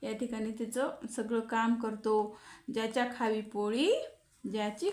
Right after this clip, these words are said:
खावी पोळी त्याची वाजवावी टाळी."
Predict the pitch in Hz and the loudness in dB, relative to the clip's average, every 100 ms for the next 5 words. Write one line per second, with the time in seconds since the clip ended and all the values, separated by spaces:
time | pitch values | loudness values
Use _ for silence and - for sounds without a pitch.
0 | - 285 247 240 214 208 214 214 208 202 | 0 0 2 0 -2 -2 -2 -2 -2 -2
1 | 247 349 539 554 - 220 214 196 233 339 | 2 4 4 2 -4 0 0 0 2 2
2 | 370 320 277 247 247 240 247 | 2 0 2 2 2 0 -2